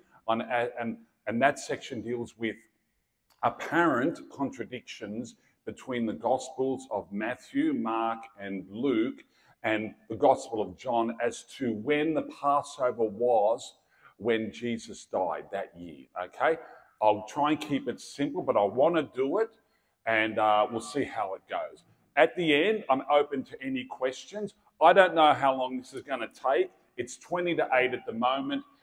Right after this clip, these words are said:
but you'll be all finished and gone by nine o'clock. Don't worry, okay? I won't have you here for,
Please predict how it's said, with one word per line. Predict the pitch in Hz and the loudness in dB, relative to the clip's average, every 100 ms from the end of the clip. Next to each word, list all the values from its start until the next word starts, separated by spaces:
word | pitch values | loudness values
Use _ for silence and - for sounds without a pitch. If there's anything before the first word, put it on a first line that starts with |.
| - | -12
but | 127 | -4
you'll | 131 | -4
be | 117 123 | -2 -4
all | 143 147 | 0 -2
finished | 135 - 131 117 113 - | -2 -8 -4 -4 -6 -10
and | 113 | -10
gone | 110 110 107 | -4 -2 -2
by | 101 98 | 0 -2
nine | 101 98 92 | 0 -2 -4
o'clock. | - - 78 _ | -12 -20 -20 _
Don't | 92 80 | -14 -12
worry, | 71 65 62 98 | -14 -18 -14 -14
okay? | - | -10
I | 90 | -8
won't | 101 113 110 101 | -4 -4 -4 -8
have | 95 | -12
you | 95 | -12
here | 92 101 95 | -10 -12 -12
for, | - | -10